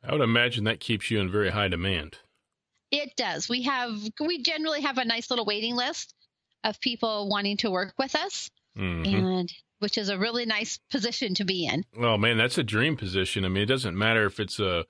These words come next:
Speaker 1: a service or a course or coaching, whatever the case may be. If you can get, build up a wait list, man, the, I mean, you're sitting pretty.
Speaker 2: Mm-hmm.
Speaker 1: Absolutely.
Speaker 2: Right.
Speaker 1: Very nice.
Speaker 2: Right.
Speaker 1: Now, h-, how long have you had a wait list? Is that something that, that's happened as soon as you scaled, or did it,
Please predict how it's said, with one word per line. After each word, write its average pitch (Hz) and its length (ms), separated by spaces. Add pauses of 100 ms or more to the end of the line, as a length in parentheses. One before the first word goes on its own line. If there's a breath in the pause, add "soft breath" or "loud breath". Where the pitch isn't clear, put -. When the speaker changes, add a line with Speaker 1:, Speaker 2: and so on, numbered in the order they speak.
(280 soft breath)
Speaker 1:
a - 40
service 127 600
or 98 100
a 87 60
course 120 480
or 98 80
coaching, 123 320
whatever 156 220
the 190 80
case 135 260
may 98 80
be. 120 180
If 101 120
you 175 100
can 156 160
get, 110 180
build 120 140
up 113 160
a 87 40
wait 82 540
list, - 360
man, 90 560
the, 90 200
I 95 40
mean, 90 140
you're 104 140
sitting - 300
pretty. 98 380 (580 soft breath)
Speaker 2:
Mm-hmm. 262 440 (520)
Speaker 1:
Absolutely. 101 680
Speaker 2:
Right. - 60 (360)
Speaker 1:
Very 107 180
nice. 151 400
Speaker 2:
Right. - 0
Speaker 1:
Now, 120 220
h-, - 80
how 151 140
long 165 100
have 135 100
you 147 60
had 151 60
a 110 40
wait 110 260
list? 92 200
Is 98 60
that 107 120
something 107 260
that, 98 200
that's 98 160
happened 107 440 (320 loud breath)
as 95 140
soon 120 200
as 107 120
you 104 80
scaled, 123 520
or 127 80
did 95 200
it, 92 200